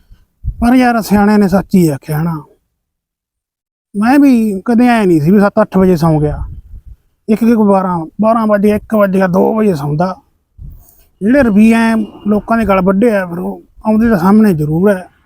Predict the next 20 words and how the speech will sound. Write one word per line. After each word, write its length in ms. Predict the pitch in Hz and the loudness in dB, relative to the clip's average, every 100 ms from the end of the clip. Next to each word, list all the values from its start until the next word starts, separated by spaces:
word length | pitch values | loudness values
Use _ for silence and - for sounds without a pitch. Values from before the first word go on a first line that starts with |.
| _ _ | _ _
ਪਰ 60 | - | -2
ਆਪਦੀ 280 | 240 240 277 | 0 2 2
ਜ਼ਮਾਨ 380 | 202 180 202 233 | 0 0 0 0
ਤੋਂ 140 | 277 | 0
ਆਖਣਾ 340 | 247 - 285 | 0 -2 -2
ਔਖਾ 260 | 262 220 311 | -2 -2 -4
ਹੈ। 80 | - - _ - _ _ _ _ _ _ _ _ | -6 -10 _ -20 _ _ _ _ _ _ _ _
ਹੁਣ 120 | 202 208 | -8 -2
ਤਾਂ 160 | 247 | 0
ਰੱਬ 200 | 208 180 | 0 2
ਨਾਲ 180 | 208 196 | 2 2
ਜੁੜ 140 | 165 | 0
ਜੀਏ, 240 | 156 180 214 | 2 2 2
ਜੇ 120 | 220 | 2
ਘਰ 180 | 226 240 | 0 0
ਬਚ 200 | 180 170 | 0 -2
ਜੀਏ 240 | 175 175 | -2 -2
ਕਿਤੇ। 360 | 165 165 160 160 _ _ _ _ _ _ _ _ _ _ _ _ _ _ _ _ _ _ _ _ _ _ 180 | -2 -6 -12 -16 _ _ _ _ _ _ _ _ _ _ _ _ _ _ _ _ _ _ _ _ _ _ -16
ਹੁਣ 100 | 202 | -8
ਤਾਂ 300 | 254 240 | 0 0